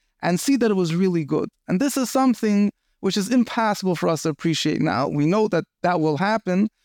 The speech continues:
but at least it gives us the ability, the Rebbe says, that gives us the ability that when we're going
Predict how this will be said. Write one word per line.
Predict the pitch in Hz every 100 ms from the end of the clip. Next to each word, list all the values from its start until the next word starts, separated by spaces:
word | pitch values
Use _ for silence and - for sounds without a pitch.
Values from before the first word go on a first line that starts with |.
| _ _ _
but | 165
at | 180
least | 240 233 -
it | 175 147
gives | 247 202
us | 190
the | 185 175
ability, | 165 233 233 -
the | 156 185
Rebbe | 202 180
says, | - 202 175 151
that | 185 208
gives | 202 190
us | 185
the | 180
ability | 165 185 208 175
that | 160
when | 151
we're |
going | 151 196 202